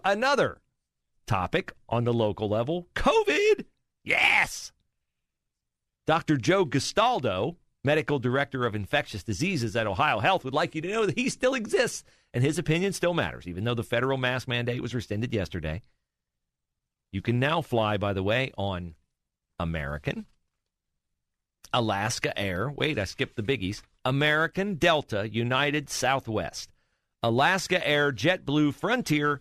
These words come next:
Spirit Airlines, Hawaiian Airlines,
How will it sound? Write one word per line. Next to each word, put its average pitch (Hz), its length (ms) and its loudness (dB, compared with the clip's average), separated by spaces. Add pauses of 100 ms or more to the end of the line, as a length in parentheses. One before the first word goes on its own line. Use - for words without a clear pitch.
(160)
Spirit 302 640 2
Airlines, 104 600 -2 (200)
Hawaiian 160 520 2
Airlines, 135 500 2